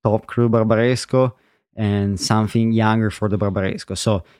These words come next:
it means that we can't replace all the vineyard in a single time. Otherwise, you lose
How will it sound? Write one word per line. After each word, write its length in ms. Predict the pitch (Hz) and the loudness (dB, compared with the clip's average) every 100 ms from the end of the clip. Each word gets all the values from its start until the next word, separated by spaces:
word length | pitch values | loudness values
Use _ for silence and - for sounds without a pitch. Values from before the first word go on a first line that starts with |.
| _ | _
it 180 | 113 - | -4 2
means 200 | 131 127 | 2 2
that 120 | 113 | 2
we 140 | 104 | 0
can't 300 | 104 143 120 | 0 0 2
replace 480 | 110 107 110 107 104 | 2 0 0 2 0
all 200 | - 123 | 0 0
the 120 | 117 | 0
vineyard 300 | 98 113 107 | 0 0 2
in 60 | 101 | -2
a 40 | |
single 320 | 92 104 101 95 | -2 -2 -2 -2
time. 360 | 104 117 139 - _ | 0 0 -2 -8 _
Otherwise, 400 | 113 101 95 104 | -4 0 0 0
you 100 | 98 | 2
lose 220 | 104 117 | 2 2